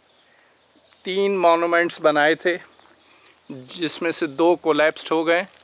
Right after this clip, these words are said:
और एक ये अल्लाह की शान के अभी तक बचा हुआ है। और ये इस पे उसने जो लिखा हुआ है, बिस्मिल्लाहिर्रहमानिर्रहीम, उसके बाद इल्म अरफात,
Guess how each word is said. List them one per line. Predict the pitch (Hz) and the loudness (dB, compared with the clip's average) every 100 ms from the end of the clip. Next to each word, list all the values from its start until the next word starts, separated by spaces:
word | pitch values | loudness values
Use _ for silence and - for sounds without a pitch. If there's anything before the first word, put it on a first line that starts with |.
| _ _ _ _ _ - - _ _ _ _ - | _ _ _ _ _ -20 -20 _ _ _ _ -4
और | 147 139 - 175 | -2 -2 -4 -2
एक | 165 165 - | 0 0 -2
ये | 170 151 151 | -4 0 2
अल्लाह | 147 147 147 | 2 2 0
की | 139 143 | -2 -6
शान | - 135 135 135 | -2 0 0 -2
के | 139 | -2
अभी | 123 131 | -2 -4
तक | 135 127 | -6 -6
बचा | 120 - 135 | -6 -2 0
हुआ | 127 131 | 2 0
है। | - - - _ _ - - - - - - | -4 -20 -20 _ _ -20 -20 -20 -20 -16 -6
और | 123 123 131 | -2 -2 -2
ये | 127 131 123 | -4 -4 -4
इस | - | -8
पे | - 131 | -6 -4
उसने | 123 - 135 123 127 - - - - _ _ - - _ _ - _ _ _ | -4 -8 -4 -4 -4 -8 -20 -20 -20 _ _ -20 -20 _ _ -20 _ _ _
जो | - 135 | -12 -8
लिखा | 131 131 - 147 | -8 -8 -2 0
हुआ | 143 135 | 2 0
है, | 131 | -2
बिस्मिल्लाहिर्रहमानिर्रहीम, | 131 - 131 135 127 127 123 127 127 127 127 151 160 170 156 _ _ _ _ - - _ _ _ _ _ _ _ _ _ _ _ _ _ _ _ - | -8 -10 -4 -2 0 -2 -6 -6 -8 -6 -6 -2 -2 -2 -6 _ _ _ _ -20 -20 _ _ _ _ _ _ _ _ _ _ _ _ _ _ _ -18
उसके | - 151 | -14 -8
बाद | 135 135 135 139 - | -4 0 -2 -4 -10
इल्म | 160 147 | -14 -12
अरफात, | 160 143 139 - 139 143 | -8 -6 -4 2 4 2